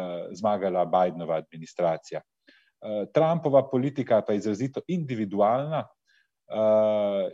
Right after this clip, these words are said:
in, eh, je moč pričakovati v primeru, eh, da bi Trump zmagal, da si bodo politiki, kot so na primer, eh, Vučić, Orban, Kančinski ali pa nekateri drugi samodržci,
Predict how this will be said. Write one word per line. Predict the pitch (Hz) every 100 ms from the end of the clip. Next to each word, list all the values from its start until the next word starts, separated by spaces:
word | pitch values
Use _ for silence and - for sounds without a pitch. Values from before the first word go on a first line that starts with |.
| -
in, | 113 110 214
eh, | - 208 104 101 98 95 95
je | 101 160
moč | 147 147 147 -
pričakovati | 107 113 - 110 127 131 - 95
v | 98
primeru, | - 101 107 139 110 80 - _ _ _ _
eh, | 82 82 80 80 -
da | 82 120 117
bi | 92 92 -
Trump | 107 107 95
zmagal, | 117 120 139 147 135 - _ _ _
da | 98
si | - 107
bodo | 92 123 117 107 98 92 90 87
politiki, | 101 123 135 104 - 92 82
kot | - 90 -
so | - 87 85 82
na |
primer, | 82 98 95 92 87 82
eh, | 82 82 82
Vučić, | 80 156 - 87 - - 85 80
Orban, | 117 135 104 85 80 78
Kančinski | 92 90 151 156 135 - 90 73 _ _ _ -
ali | 113 110
pa | 107
nekateri | 101 95 - 131
drugi | 113 170 107
samodržci, | - 98 92 104 139 - 131